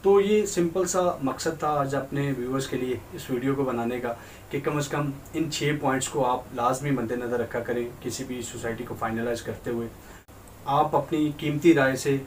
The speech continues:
हमें ज़रूर comment box में जाके कीमती राय से आगाह कर सकते हैं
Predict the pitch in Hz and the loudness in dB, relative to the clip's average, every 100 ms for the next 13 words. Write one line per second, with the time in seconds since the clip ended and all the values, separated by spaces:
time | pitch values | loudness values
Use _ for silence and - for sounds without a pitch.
0 | - 113 123 127 - 117 127 135 123 127 | -4 -4 -4 -4 -6 -4 -2 -2 -2 -2
1 | 117 120 117 - 131 123 120 - - 117 | -4 0 0 -2 -10 -10 -14 -20 -14 -8
2 | 117 123 113 120 117 117 113 110 117 110 | -8 -8 -10 -8 -6 -6 -6 -6 -8 -6
3 | 113 113 113 120 - 123 120 | -8 -8 -10 -10 -10 -10 -10